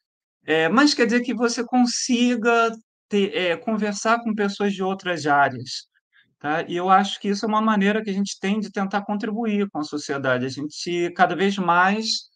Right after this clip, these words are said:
conseguir falar um pouco com as outras áreas, falar com os, mais com os nossos colegas,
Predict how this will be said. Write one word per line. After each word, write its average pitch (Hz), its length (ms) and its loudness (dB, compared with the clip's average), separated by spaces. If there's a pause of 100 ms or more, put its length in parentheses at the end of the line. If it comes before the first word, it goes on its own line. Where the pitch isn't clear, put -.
(320)
conseguir 220 480 -2
falar 202 540 6 (140)
um 196 160 -4
pouco 214 300 -2
com 185 80 -6
as 175 160 -6
outras 165 400 -6
áreas, 185 360 4
falar 175 360 0
com 165 100 -10
os, 147 80 -8 (100)
mais 170 460 4
com - 140 -6
os 143 120 -2
nossos 147 300 -2
colegas, 180 800 -2